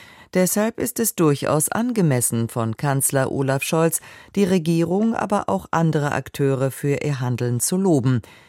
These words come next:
Die Ukraine existiert noch dank eines westlichen Bündnisses, das in E U und nato trotz aller Unterschiede im Detail zusammensteht gegen den Aggressor Russland.“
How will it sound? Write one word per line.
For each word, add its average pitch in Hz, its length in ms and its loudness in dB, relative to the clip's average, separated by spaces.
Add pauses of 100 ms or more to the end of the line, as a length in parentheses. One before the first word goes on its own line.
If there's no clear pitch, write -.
(300)
Die - 100 -2
Ukraine 135 560 0
existiert 185 840 -2
noch 110 320 -2
dank 143 340 0
eines 123 340 -2
westlichen 135 520 -2
Bündnisses, 170 640 2 (340)
das 180 180 2
in 180 300 2
E 175 200 0
U 190 140 -2
und 226 300 -2
nato 175 580 0
trotz 196 300 -6
aller 190 260 -2
Unterschiede 131 600 0
im 123 120 -4
Detail 135 440 -2 (240)
zusammensteht 156 1120 -2
gegen 120 200 -4
den 117 240 -4
Aggressor 135 640 0
Russland.“ - 580 -6